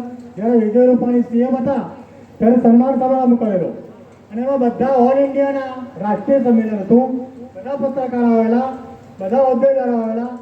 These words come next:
એમનું સન્માન થયું અને મારું સન્માન અને શીલ્ડ જ રહી ગયેલો. એટલે પણ મેં કીધું, "ભાઈ,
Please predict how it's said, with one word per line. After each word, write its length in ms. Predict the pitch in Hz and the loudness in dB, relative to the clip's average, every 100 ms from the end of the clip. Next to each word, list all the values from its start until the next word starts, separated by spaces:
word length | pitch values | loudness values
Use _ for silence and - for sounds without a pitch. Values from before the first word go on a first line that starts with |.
| - - - | -18 -20 -16
એમનું 240 | 202 233 233 | -6 -6 -2
સન્માન 480 | 240 240 254 247 254 | 4 4 2 0 0
થયું 340 | 277 240 - - - - | 2 0 -6 -14 -18 -8
અને 140 | 240 | 0
મારું 380 | 247 214 233 233 | 2 4 2 2
સન્માન 300 | 247 240 233 | 0 0 -2
અને 260 | - 254 233 | -8 -12 -6
શીલ્ડ 240 | 233 240 247 | -2 2 4
જ 140 | 226 | 4
રહી 120 | 233 | 4
ગયેલો. 600 | 220 220 220 233 233 - - | 4 4 4 4 0 -10 -8
એટલે 100 | 247 | -4
પણ 220 | 233 254 | -2 2
મેં 240 | 240 240 247 | 4 2 2
કીધું, 200 | 247 240 | 0 2
"ભાઈ, 160 | 240 | 0